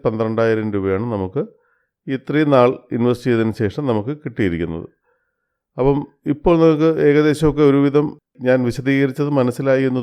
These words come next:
തോന്നുന്നു. അതായത്, നമ്മൾ മൂന്ന് ലക്ഷം രൂപ ഇൻവെസ്റ്റ് ചെയ്തപ്പോഴും നമുക്ക്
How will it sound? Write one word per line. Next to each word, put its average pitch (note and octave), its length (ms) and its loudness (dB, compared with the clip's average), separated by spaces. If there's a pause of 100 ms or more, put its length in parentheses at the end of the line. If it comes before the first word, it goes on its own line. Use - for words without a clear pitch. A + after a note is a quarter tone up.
തോന്നുന്നു. G2+ 300 0 (580)
അതായത്, D#3 220 4
നമ്മൾ D#3+ 140 2 (140)
മൂന്ന് E3+ 240 4
ലക്ഷം F#3+ 300 0
രൂപ F3 220 4
ഇൻവെസ്റ്റ് D3+ 320 -2
ചെയ്തപ്പോഴും A2+ 420 -2 (440)
നമുക്ക് C3 300 4